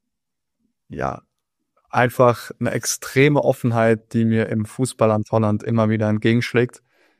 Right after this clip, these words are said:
Ich hatte ja auch das Glück, mit euch zwei Tage bei P S W Eindhoven verbringen zu dürfen, ganz viel lernen zu dürfen. Und da muss ich sagen, das ist wirklich so. Also die sind einfach total offen, die haben ein super offenes Mindset, die sind super dankbar für Austausch, für Besuch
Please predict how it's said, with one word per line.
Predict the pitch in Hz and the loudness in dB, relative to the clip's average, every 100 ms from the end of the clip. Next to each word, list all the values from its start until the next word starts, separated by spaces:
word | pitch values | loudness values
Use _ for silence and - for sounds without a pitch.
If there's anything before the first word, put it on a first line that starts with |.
| _ | _
Ich | - | -2
hatte | 110 | 4
ja | 117 | 4
auch | 110 | 4
das | 117 - | 0 -2
Glück, | - 131 - | 0 0 0
mit | 117 | 0
euch | 117 117 | 2 0
zwei | - 113 117 | 0 0 2
Tage | 110 113 113 | 0 0 2
bei | 107 | 0
P | 107 113 | 2 0
S | 110 | 2
W | 107 | 2
Eindhoven | 120 123 107 113 110 | 2 0 -2 -2 -8
verbringen | - 110 117 110 | -10 -6 -4 -6
zu | 113 | -4
dürfen, | 117 117 127 | -4 -4 -4
ganz | 123 107 107 | -2 -2 -2
viel | 113 | -2
lernen | 110 123 | 0 0
zu | 127 123 | -2 2
dürfen. | 127 - 139 _ _ _ _ _ _ _ _ | 2 2 -8 _ _ _ _ _ _ _ _
Und | - 110 110 _ - - _ _ _ _ | 2 2 2 _ -20 -20 _ _ _ _
da | 110 123 | 0 2
muss | 135 | 2
ich | 127 | -2
sagen, | - 120 123 120 - _ _ _ _ - | 2 4 4 0 -6 _ _ _ _ -8
das | 110 - | -6 -2
ist | 131 - - _ - | -2 -2 -6 _ -8
wirklich | 107 135 131 113 | 0 0 2 -2
so. | 107 107 120 | -4 -10 -8
Also | 110 | -6
die | 110 | -2
sind | 120 | 0
einfach | 120 117 - | 0 -2 -4
total | - 131 135 | 0 2 2
offen, | - 120 127 120 | 2 0 0 0
die | 110 | 2
haben | 107 | 0
ein | 110 | 0
super | 117 120 143 | -2 0 0
offenes | 120 139 - | 0 -2 0
Mindset, | 110 117 120 120 113 - | 0 0 0 0 0 -2
die | 113 | -4
sind | 110 110 | 0 0
super | 117 135 123 | 0 2 2
dankbar | 113 131 123 | 2 2 0
für | 120 117 | 0 2
Austausch, | 113 123 - 117 117 - | 2 0 0 2 2 -2
für | - 117 | -6 -4
Besuch | 117 110 117 123 139 - | -2 0 0 0 -2 -6